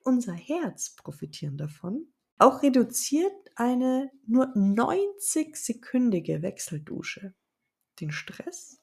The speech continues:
und vertreibt die Müdigkeit. Und gute Laune gibt's obendrein.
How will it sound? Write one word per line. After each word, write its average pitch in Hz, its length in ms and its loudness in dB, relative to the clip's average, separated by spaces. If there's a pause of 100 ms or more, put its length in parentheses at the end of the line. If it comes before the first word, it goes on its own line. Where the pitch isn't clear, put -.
(120)
und 302 260 -2
vertreibt 165 640 -6
die 165 60 -6
Müdigkeit. - 840 -8 (360)
Und 214 180 10
gute 226 180 12
Laune 185 480 12
gibt's - 260 0
obendrein. 156 540 0